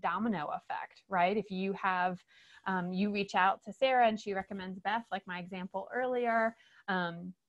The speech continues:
you know, that just, again, takes that domino and adds more people to it. It also, as I said, gives you a,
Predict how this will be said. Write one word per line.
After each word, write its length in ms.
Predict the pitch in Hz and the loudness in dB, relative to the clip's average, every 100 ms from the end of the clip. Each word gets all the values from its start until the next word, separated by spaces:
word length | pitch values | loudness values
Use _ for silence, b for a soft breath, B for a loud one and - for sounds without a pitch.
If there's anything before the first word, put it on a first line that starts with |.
| _ | _
you 80 | 226 | 0
know, 100 | 208 | 2
that 220 | 196 208 | 2 2
just, 220 | 214 - _ - | -2 -8 _ -2
again, 320 | 202 220 214 | 0 0 0
takes 280 | - 196 - | -2 -6 -2
that 200 | 190 180 | -2 0
domino 460 | 180 180 180 180 | -2 0 -2 -2
and 120 | 175 175 | -4 -4
adds 280 | 175 180 185 | -2 -2 -2
more 140 | 175 | -6
people 380 | - 175 - 170 - | -4 -8 -6 -8 -6
to 160 | 156 | -4
it. 120 | 156 | -2
It 60 | 190 | 10
also, 360 | 185 190 202 185 | 10 10 6 4
as 120 | 185 | 4
I 100 | 170 | -2
said, 300 | - 180 165 | -2 -4 -2
gives 180 | 180 185 | -6 -4
you 120 | 175 | 0
a, 180 | 165 | 0